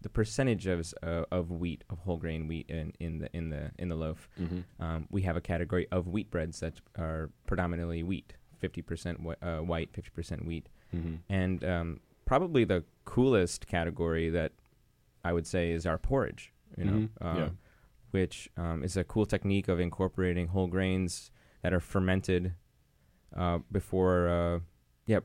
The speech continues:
Speaker 1: pre-fermented and cooked and then added to a dough. So it's a,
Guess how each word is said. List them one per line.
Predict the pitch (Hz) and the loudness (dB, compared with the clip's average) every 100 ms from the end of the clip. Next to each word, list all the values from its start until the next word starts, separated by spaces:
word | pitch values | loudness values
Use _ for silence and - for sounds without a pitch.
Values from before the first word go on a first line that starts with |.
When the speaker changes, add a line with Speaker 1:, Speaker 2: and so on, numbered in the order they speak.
| - | 2
Speaker 1:
pre-fermented | 120 113 101 95 90 101 110 - | 2 4 2 2 2 0 -2 -4
and | 90 87 82 | -2 -2 0
cooked | 104 110 - - | 0 0 -6 -8
and | 92 90 | -2 -2
then | 90 | 0
added | 92 90 - | 0 0 -2
to | 90 | -2
a | |
dough. | 87 110 107 87 - _ - - - | 2 4 4 0 -10 _ -20 -20 -18
So | - 95 90 | -2 0 2
it's | 87 - | 0 0
a, | 90 85 | 0 0